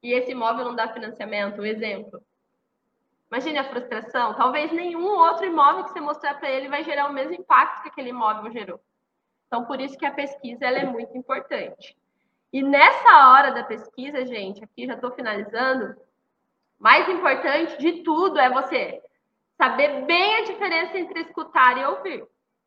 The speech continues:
Ouvir é compreender. Ouvir é, é o que o nosso corpo faz naturalmente.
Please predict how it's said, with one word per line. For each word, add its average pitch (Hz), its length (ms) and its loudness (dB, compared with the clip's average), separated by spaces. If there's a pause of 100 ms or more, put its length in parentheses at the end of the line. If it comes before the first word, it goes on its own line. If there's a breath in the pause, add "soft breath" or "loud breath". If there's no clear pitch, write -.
(880)
Ouvir 254 340 2
é 294 60 -2
compreender. 339 800 -8 (880)
Ouvir 320 440 0
é, 277 640 0
é 262 480 2
o 539 80 -2
que 415 80 -8
o - 20 -6
nosso 403 220 -2
corpo 440 320 -2
faz 415 220 -2
naturalmente. 440 1000 -2